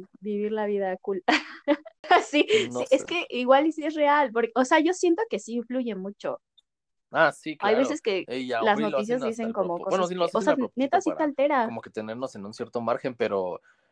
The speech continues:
Speaker 2: digo, dentro de lo malo también son cosas ciertas y, pues, obviamente no hay que
Speaker 1: Ujú.
Speaker 2: creerse todo de piapa, pero sí hay que estar informado de algunas cosillas. Bueno, yo digo.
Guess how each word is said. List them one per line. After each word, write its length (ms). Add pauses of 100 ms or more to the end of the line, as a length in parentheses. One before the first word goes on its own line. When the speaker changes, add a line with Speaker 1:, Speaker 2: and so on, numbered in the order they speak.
(360)
Speaker 2:
digo, 360 (340)
dentro 640
de 100
lo 260
malo 380
también 300
son 160
cosas 300
ciertas 640
y, 320 (360)
pues, 240
obviamente 380
no 100
hay 80
que 120
Speaker 1:
Ujú. 60
Speaker 2:
creerse 360
todo 340
de 140
piapa, 480 (380)
pero 300
sí 220
hay 100
que 100
estar 180
informado 440
de 60
algunas 340
cosillas. 560
Bueno, 200
yo 100
digo. 260